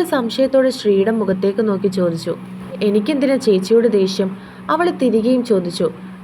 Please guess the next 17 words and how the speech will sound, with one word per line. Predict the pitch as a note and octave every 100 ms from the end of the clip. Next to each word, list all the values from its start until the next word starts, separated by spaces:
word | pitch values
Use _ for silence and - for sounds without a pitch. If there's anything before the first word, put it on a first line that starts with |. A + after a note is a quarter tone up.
| -
"അല്ല, | F3 F#3 A3 G#3 - - -
അവരൊക്കെ | E3+ F3 G3 G#3
എന്നോട് | B3+ B3 B3+ B3
തമാശ | A#3 A3 A3 A3
പറയുകയും | A#3+ A3 G#3+ A3 A#3+ -
ചിരിക്കുകയും | - F#3 F#3 A3+ A3+
സംസാരിക്കുകയും | - G3 F#3+ G#3 G#3 G#3 A3+ F#3+
ഒക്കെ | F3+ F3+ -
ചെയ്യുന്നുണ്ട്. | - A3+ G#3+ G#3+ G3+ G3+ - - -
പക്ഷെ | D#4 D#4
ഞാൻ | D#4 B3 C4
വന്നപ്പോൾ | C#4+ A3+ A#3 B3+
മുതൽ | B3 A3 A3
തന്നെ | G#3+ F3+ E3 A3+
ശ്രദ്ധിക്കുക. | - A3+ F#3+ F#3 F3 - - - -
തനിക്ക് | G3+ F#3 F#3+ C4
എന്നോട് | A#3+ A#3+